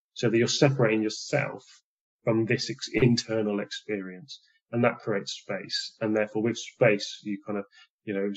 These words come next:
Viktor Frankl says, between stimulus and response, there's a, um, there's, there's a choice. And wherever you got space, then you can choose, "Do I keep going with all these thoughts and keep energizing them?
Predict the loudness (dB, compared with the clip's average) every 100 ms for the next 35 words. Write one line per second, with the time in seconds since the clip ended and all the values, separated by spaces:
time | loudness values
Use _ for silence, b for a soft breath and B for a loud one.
0 | -8 _ -8 -8 -4 -2 0 -4 -10 -10
1 | -12 -12 -14 -12 -12 -4 -2 -2 -4 -4
2 | 0 0 -2 -6 -8 -8 -6 -8 -6 -4
3 | -4 -4 -10 -8 -6 -6 -8 -8 -8 -10
4 | _ _ _ _ -10 -4 -2 -2 -2 -4
5 | -6 _ _ _ -4 -2 0 2 2 0
6 | -8 -10 _ _ -8 -2 2 4 4 4
7 | 4 2 -4 2 2 2 -2 -4 -4 -6
8 | 2 6 6 4 0 0 2 0 4 6
9 | 8 8 6 2 -2 -2 -4 -6 -2 -2
10 | -4 -8 -8 -8 -10 _ _ _ 6 6
11 | 6 0 -4 -6 -10 -6 -6 -6